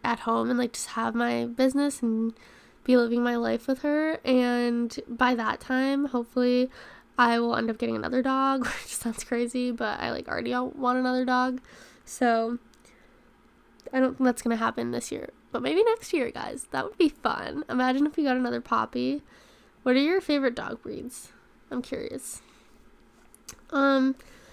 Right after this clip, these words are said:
yes, like, I haven't really written down any, but if you're still trying to figure out more goals for yourself or, like, more specific ones, I always try and, like, branch off and do, like,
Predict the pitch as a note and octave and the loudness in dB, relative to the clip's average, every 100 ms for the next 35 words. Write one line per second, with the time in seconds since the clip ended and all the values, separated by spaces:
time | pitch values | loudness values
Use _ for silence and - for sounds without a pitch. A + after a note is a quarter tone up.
0 | - - E4 - D4 C4+ B3+ B3+ D#4 G#4+ | -20 -2 0 2 2 2 0 0 0 2
1 | A4 C#4 A3 B3 A#3+ A3 A3+ A#3 - _ | 4 4 2 0 0 2 2 0 -6 _
2 | - A#3+ A#3 A#3+ A#3+ A#3+ B3+ B3+ - - | 0 2 2 0 2 2 4 2 2 2
3 | G4 A4+ G#4+ A4 A4 G4+ - C4+ C4 B3+ | 2 2 4 4 4 2 2 4 4 6
4 | B3 B3+ - - - - - _ _ _ | 4 2 -2 -16 -20 -20 -20 _ _ _
5 | _ _ _ _ B3+ B3 B3+ C4+ D4+ D4 | _ _ _ _ 6 8 8 8 4 4
6 | D4 - C#4+ C#4+ C#4 - C4+ C4+ C4 - | 2 -2 -2 -2 -2 0 0 0 -2 -6
7 | - B3 A#3 A#3 - A#3+ A#3+ A#3 A#3 - | -2 0 2 0 -2 0 2 0 -2 -4
8 | B3 C#4 C4+ C4 C4+ C4 C4 - - - | -2 0 0 0 2 4 2 0 -10 -20
9 | - - - B3 - A#3+ B3 - C4 C4+ | -20 -2 0 2 2 2 2 0 0 2
10 | B3+ A#3+ - A#3 A#3 A#3+ A#3+ A#3 A#3 - | 0 -2 -2 2 2 2 0 2 0 -2
11 | B3 A#3 A#3+ A#3+ A#3 A3+ | -4 -2 0 0 0 -4